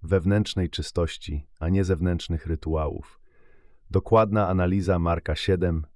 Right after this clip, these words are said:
dziewiętnaście. Ewangelia Marka siedem dziewiętnaście jest często źle rozumiana z powodu przypisu wtrąconego przez wydawców Biblii, który mówi: "W ten sposób uznał wszystkie pokarmy za czyste". Tymczasem grecki tekst zawiera jedynie zdanie,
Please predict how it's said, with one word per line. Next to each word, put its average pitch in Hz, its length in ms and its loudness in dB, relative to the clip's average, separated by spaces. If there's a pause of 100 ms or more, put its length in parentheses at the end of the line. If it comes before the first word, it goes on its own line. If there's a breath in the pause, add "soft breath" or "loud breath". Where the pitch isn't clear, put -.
dziewiętnaście. 78 880 -4 (1000)
Ewangelia 110 540 4
Marka 107 400 2
siedem 107 380 2
dziewiętnaście 90 880 0
jest 87 200 -2
często 120 380 2
źle 101 240 4
rozumiana 90 540 0
z - 80 -8
powodu 90 360 -2
przypisu - 500 -2
wtrąconego 87 680 0
przez 80 240 -4
wydawców 80 520 -4
Biblii, 76 380 -2
który 82 280 -4
mówi: 82 400 -2 (400)
"W - 120 -18
ten 110 200 4
sposób - 500 -2
uznał 87 300 0
wszystkie - 380 -4
pokarmy 80 460 -2
za 73 140 -4
czyste". - 460 -8 (960)
Tymczasem 107 560 2
grecki 107 420 2
tekst - 500 -2
zawiera 95 460 2
jedynie 95 380 0
zdanie, 80 560 -2